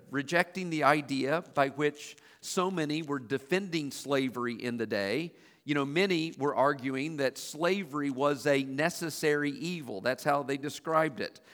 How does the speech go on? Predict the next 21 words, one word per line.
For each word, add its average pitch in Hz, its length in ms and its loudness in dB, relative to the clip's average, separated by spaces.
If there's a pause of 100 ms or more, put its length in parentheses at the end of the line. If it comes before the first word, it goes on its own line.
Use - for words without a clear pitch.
(240)
But 165 140 4
they 160 100 4
said 180 220 4
it 180 80 2
was 151 220 0
necessary 156 920 0 (340)
in 165 180 2
that 170 300 8
it 170 180 6
was 165 200 0
the 151 200 0
only 190 380 0
means 160 420 -4
by 139 200 4
which 156 380 -4
the 135 280 -2
economic 151 560 0
stability 147 600 -2
of 139 100 -2
the 131 80 -2
country 160 600 -2